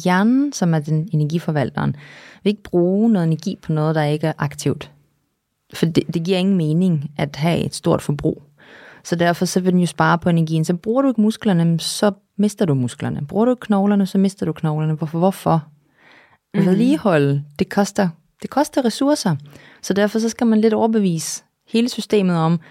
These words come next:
Speaker 1: "Jeg har brug for musklerne.
Speaker 2: Mhm.
Speaker 1: Jeg har brug for knoglerne. Jeg har brug for spændstig hud. Jeg har brug for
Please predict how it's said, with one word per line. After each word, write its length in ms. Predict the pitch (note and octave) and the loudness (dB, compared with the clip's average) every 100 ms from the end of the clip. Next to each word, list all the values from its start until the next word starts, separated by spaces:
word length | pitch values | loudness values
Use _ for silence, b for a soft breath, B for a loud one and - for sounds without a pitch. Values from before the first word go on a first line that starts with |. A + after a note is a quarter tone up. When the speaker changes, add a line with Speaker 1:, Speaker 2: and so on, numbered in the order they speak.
| b b b - | b b b -6
Speaker 1:
"Jeg 80 | D3+ | -4
har 160 | E3+ | -4
brug 220 | E3+ E3 D#3+ | -4 -6 -4
for 100 | E3 | -4
musklerne. 440 | D#3 - D#3+ C#3 - - - | -4 -4 -6 -6 -8 -14 0
Speaker 2:
Mhm. 120 | G#3 | 4
Speaker 1:
Jeg 100 | G#3+ | 4
har 240 | F#3+ G#3+ | 4 2
brug 220 | G#3 F#3 | 2 0
for 120 | E3+ - | -2 -4
knoglerne. 500 | E3 D3 D3 D3 D3 | -2 -2 -2 -4 -4
Jeg 80 | D#3 | -6
har 340 | D#3 - A3+ G#3 | -6 -2 0 0
brug 320 | - G3 F3+ | 2 0 0
for 340 | - E3 D3+ D3 B B | -2 -2 -2 -6 B B
spændstig 520 | - - E3+ C#3+ - | -8 -2 0 -2 -4
hud. 260 | C#3+ E3+ D3+ | -4 -2 -2
Jeg 140 | - F#3 | 0 0
har 280 | A3 A3+ | 2 2
brug 320 | G3+ F#3+ F#3 D#3+ | 2 2 0 0
for 380 | - D#3+ D#3 | 2 4 4